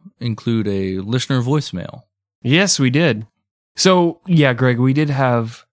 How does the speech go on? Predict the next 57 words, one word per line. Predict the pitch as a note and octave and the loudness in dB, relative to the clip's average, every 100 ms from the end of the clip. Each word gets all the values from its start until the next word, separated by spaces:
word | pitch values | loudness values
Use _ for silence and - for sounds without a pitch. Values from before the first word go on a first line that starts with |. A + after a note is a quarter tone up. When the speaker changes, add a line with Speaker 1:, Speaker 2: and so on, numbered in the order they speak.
| - | -6
Speaker 2:
a | B2+ | -4
question | - C3+ - | -2 -2 0
we | B2 | 0
forgot | A#2 A#2+ A2 B2 A#2+ | 0 -4 -2 -2 -2
to | |
get | A2 A2+ | -6 -6
to. | - G#2 G#2 G#2 _ - | -6 -8 -8 -12 _ -8
Uh, | A#2 A2 | -4 -2
we | A2+ A2 | -2 -2
recorded | A2+ A2+ - D3+ A#2 | -4 -4 0 0 0
two | D3 C#3 | 0 0
hangovers | B2 A#2+ A2+ G#2+ G2+ | 2 0 0 -2 -2
last | G#2+ A2+ - | -4 -2 -2
week. | C3+ C3 | -4 -4
I | |
don't | A2+ | -6
know | G#2+ | -8
if, | - _ - | -10 _ -12
or | A2 G#2+ - | -8 -8 -4
last | G#2+ G2+ - | -4 -4 -4
time. | A2 A2+ C3+ _ _ _ | -2 -2 -4 _ _ _
I | - | -14
don't | A2 | -8
even | A2 | -4
remember | A2 A#2 | -2 0
that. | B2 C#3+ - _ _ _ _ | -2 -4 -8 _ _ _ _
Um, | A2 G#2+ G#2 G2+ | -4 -2 0 -4
because | G2+ G#2 | -4 -4
Speaker 1:
I | G2+ F#2+ | -2 -2
do | F#2+ F#2 | -4 -6
barely | G2+ G2 G2+ F#2+ | -4 -2 0 -2
remember | F#2+ F#2 F2+ | -2 -2 0
Speaker 2:
I | A2+ | 0
was | A2+ | 0
about | G#2+ | 0
Speaker 1:
it. | |
Speaker 2:
to | G#2 | 0
say, | A2+ | -2
you're | G#2 A2 | 0 -2
very, | A2 D3 D#3 | 0 0 2
very | A#2 B2 G#2+ | 2 0 0
drunk. | A#2 G#2 B2 | -2 -2 -4
Speaker 1:
<laughs> | - A#2 _ _ - | -8 -14 _ _ -2
Speaker 2:
Uh, | C3 C3 A#2+ G#2+ | 2 2 2 -2
we | G2+ - C3+ | -8 0 0
said | C3 D3 A#2+ | 2 0 2
we | A#2+ | 2
had | A#2 | 2
extra | A#2 A2+ - | 0 -4 -4
questions | B2+ A#2+ - G#2+ | -2 -2 -4 -6
to | - | -4
get | B2 B2 | -4 -2
to | B2+ B2 A#2+ | -2 0 2
in | |
our | A#2 A2+ | 0 -2
bourbon | G#2+ D#3 F#3 C#3 | -2 0 2 0
hangover, | G#2+ G#2+ G#2+ G#2 A#2 C#3+ | 0 0 0 -2 -2 -6